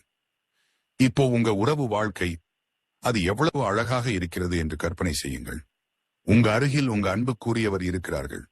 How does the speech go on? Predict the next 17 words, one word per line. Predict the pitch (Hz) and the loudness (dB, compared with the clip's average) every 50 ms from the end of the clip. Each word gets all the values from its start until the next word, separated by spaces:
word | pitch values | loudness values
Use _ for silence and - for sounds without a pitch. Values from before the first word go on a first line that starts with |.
| _ _ _ _ _ _ _ | _ _ _ _ _ _ _
அந்த | - - 101 104 95 90 | -2 -2 0 0 0 -2
முகத்தில் | 90 101 104 131 120 - 113 95 85 | -2 -2 -4 -4 -4 -4 -6 -6 -6
சிரிப்பு, | - - - 104 104 87 - - 67 - - _ _ _ _ _ _ _ _ | -6 -6 -4 -4 -4 -6 -8 -10 -14 -14 -14 _ _ _ _ _ _ _ _
அந்த | - 101 104 98 95 | -2 0 0 0 -2
பார்வையில் | 82 - - 104 110 127 139 127 127 120 117 107 98 | -2 -2 -2 0 0 0 0 -2 -2 -2 -2 -2 -4
நம்பிக்கை, | 87 85 95 95 104 90 - - 73 65 62 - _ _ _ _ _ | -4 -4 -4 -4 -4 -6 -6 -6 -8 -8 -10 -12 _ _ _ _ _
அந்த | - - 87 90 85 82 | -4 -2 0 0 0 0
கையில் | - - 95 98 101 104 90 82 73 | 0 -2 -2 -2 -2 -2 -4 -4 -6
பாசம். | - 80 82 87 - - - 64 60 - _ _ _ _ _ _ _ _ _ _ _ | -6 -4 -4 -4 -6 -6 -8 -10 -12 -16 _ _ _ _ _ _ _ _ _ _ _
அந்த | - 98 98 90 87 | -2 0 2 2 2
உணர்வை | 85 90 101 113 131 135 120 127 117 101 | 0 0 0 0 0 0 0 -2 -2 -2
அனுபவியுங்கள். | 80 80 95 98 113 101 85 85 78 76 73 69 69 65 71 - _ _ _ _ _ _ _ _ - | -2 -2 -2 -2 -2 -2 -2 -2 -4 -4 -4 -6 -8 -8 -10 -16 _ _ _ _ _ _ _ _ -2
அது | 101 101 110 110 | 0 0 2 2
உண்மையாக | 98 104 117 131 143 139 131 123 110 110 104 | 0 0 0 0 0 -2 -2 -2 -4 -4 -4
மாறிவிட்டது | 92 87 98 113 110 101 87 85 90 82 85 | -4 -2 -2 -2 -4 -4 -4 -4 -4 -4 -4
போல | 82 92 92 90 85 78 82 | -2 -2 -2 0 -2 -2 -2
உணருங்கள். | 82 80 80 76 69 67 65 | -4 -4 -4 -6 -6 -8 -10